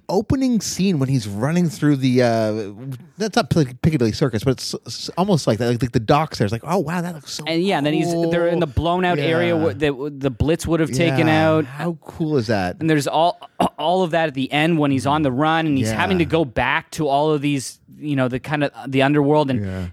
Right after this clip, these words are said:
Speaker 2: before he was able to, like, get through all these
Speaker 1: Traverse
Speaker 2: places,
Speaker 1: the
Speaker 2: no,
Speaker 1: streets.
Speaker 2: and, and no problem, right? Like
Speaker 1: Now he's gotta, like,
Speaker 2: now
Speaker 1: uh,
Speaker 2: he can't go those
Speaker 1: yeah.
Speaker 2: ways 'cause all those ways are dangerous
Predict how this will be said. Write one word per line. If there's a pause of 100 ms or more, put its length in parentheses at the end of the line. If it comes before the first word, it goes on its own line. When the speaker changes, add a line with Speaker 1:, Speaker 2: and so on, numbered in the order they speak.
Speaker 2:
before
he
was
able
to,
like, (720)
get
through
all
these
Speaker 1:
Traverse
Speaker 2:
places,
Speaker 1:
the
Speaker 2:
no,
Speaker 1:
streets.
Speaker 2:
and,
and
no
problem,
right?
Like
Speaker 1:
Now
he's
gotta,
like,
Speaker 2:
now
Speaker 1:
uh,
Speaker 2:
he
can't
go
those
Speaker 1:
yeah.
Speaker 2:
ways
'cause
all
those
ways
are
dangerous